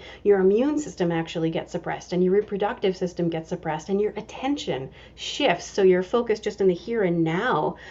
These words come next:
um, and you lose access to creative problem solving 'cause all you can do is stare at the problem. You need to fix the problem, right? And you finally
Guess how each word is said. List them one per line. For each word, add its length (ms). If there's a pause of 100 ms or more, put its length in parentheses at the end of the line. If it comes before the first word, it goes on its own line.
(220)
um, 240
and 160
you 160
lose 400
access 460
to 100
creative 720
problem 400
solving 500
'cause 220
all 160
you 160
can 160
do 160
is 120
stare 240
at 60
the 60
problem. 480
You 80
need 180
to 80
fix 220
the 80
problem, 560 (340)
right? 240
And 140
you 80
finally 500